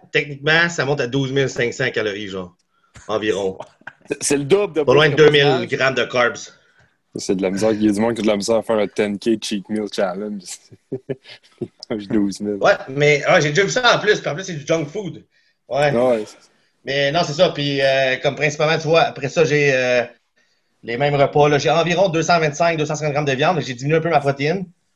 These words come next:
Speaker 1: J'ai tout quatre cent cinquante grammes de riz, mettons, environ.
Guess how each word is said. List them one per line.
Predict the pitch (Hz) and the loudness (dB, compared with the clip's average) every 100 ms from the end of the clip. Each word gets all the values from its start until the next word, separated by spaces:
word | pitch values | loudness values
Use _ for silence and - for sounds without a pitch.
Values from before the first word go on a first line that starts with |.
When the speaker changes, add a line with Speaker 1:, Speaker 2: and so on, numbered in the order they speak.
| _ _ | _ _
Speaker 1:
J'ai | 131 135 | -8 -4
tout | 185 - | -4 0
quatre | 160 160 | 0 2
cent | 170 170 | 4 4
cinquante | 165 156 156 160 151 | 0 -2 0 0 0
grammes | 131 156 | 0 0
de | 147 | 2
riz, | 143 156 | 0 0
mettons, | 147 147 143 | 0 2 4
environ. | 139 135 127 143 170 | 2 2 2 4 2